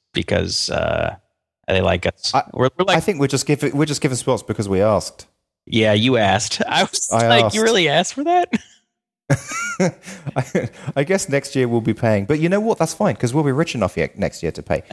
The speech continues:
Speaker 2: I mean, see, we're not, we're not like Mike, like, or, or Rob, like, where, you know, these guys are rich. These guys have made a lot of money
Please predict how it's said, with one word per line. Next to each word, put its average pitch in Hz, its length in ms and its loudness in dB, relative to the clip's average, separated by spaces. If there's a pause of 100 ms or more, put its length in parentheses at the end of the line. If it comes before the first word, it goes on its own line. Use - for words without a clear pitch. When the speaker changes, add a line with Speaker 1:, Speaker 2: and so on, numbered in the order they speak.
(120)
Speaker 2:
I 135 40 0
mean, 190 100 4
see, 233 180 -2
we're 240 180 0
not, 302 160 0
we're 269 160 2
not 220 120 -2
like 135 200 0
Mike, 117 560 -2
like, 90 260 0
or, 98 300 0
or 98 160 2
Rob, 98 360 2
like, 82 220 0
where, 101 160 2
you 110 120 0
know, 107 60 2
these 165 200 0
guys 143 260 0
are 73 40 -6
rich. 98 420 -4
These 143 160 -4
guys 92 200 0
have 73 120 -6
made 87 140 2
a 80 40 -4
lot 69 120 -2
of 69 60 -6
money 65 260 -8